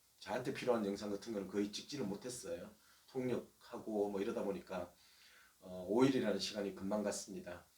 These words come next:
제가 요번에 그 에스토니아를 방문한 가장 중요한 이유는 사실 주택 같은 경우에는 저희들도 이제 자체 공장이 있고 이미 국내에서 제작을 하고, 어, 저희 나름대로, 어, 솔루션들을 가지고 있어서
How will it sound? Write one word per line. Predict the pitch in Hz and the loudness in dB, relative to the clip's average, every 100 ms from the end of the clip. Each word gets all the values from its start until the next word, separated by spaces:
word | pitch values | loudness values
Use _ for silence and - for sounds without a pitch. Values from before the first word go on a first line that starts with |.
| - - - - | -20 -20 -20 -2
제가 | 127 135 180 175 123 | 4 8 10 12 10
요번에 | 104 139 127 107 101 95 | 8 6 8 8 6 4
그 | 107 95 95 131 - - | 2 2 2 2 -2 -2
에스토니아를 | - - 170 196 131 117 | 0 8 12 12 12 8
방문한 | 117 131 143 135 131 127 - | 2 2 4 4 4 0 -10
가장 | - 127 135 | -6 0 0
중요한 | - 127 156 175 131 | 0 0 6 6 6
이유는 | 104 113 117 123 87 - - _ _ _ _ - - - - - - | 4 2 2 0 0 -6 -18 _ _ _ _ -14 -14 -18 -20 -20 -20
사실 | - 139 165 | -2 4 6
주택 | - 165 202 | 6 6 6
같은 | - 147 135 | 6 4 6
경우에는 | 123 117 104 | 8 6 2
저희들도 | 101 127 117 98 95 | 4 6 6 2 0
이제 | 101 | 0
자체 | 101 104 101 | -2 -2 -2
공장이 | 98 98 117 123 107 | 0 0 2 2 0
있고 | 107 - 196 185 | -4 -2 0 0
이미 | - 208 196 185 - - _ | 0 2 2 0 -6 -20 _
국내에서 | - 117 117 117 | -4 0 0 0
제작을 | 95 101 120 123 | 0 2 4 2
하고, | - 156 151 151 160 - - - - - | 0 -4 0 2 2 0 -20 -20 -20 -8
어, | 98 95 | -4 -2
저희 | - 156 196 | 8 12 12
나름대로, | 120 110 127 160 151 123 123 123 - _ | 12 10 12 12 12 12 8 2 -10 _
어, | 98 87 85 85 | -10 -8 -8 -8
솔루션들을 | - 135 143 135 110 98 95 92 | 0 2 4 4 2 0 -2 -2
가지고 | - 123 110 98 | -4 -6 -2 -2
있어서 | 107 107 - 90 98 82 | -2 -4 -4 0 0 0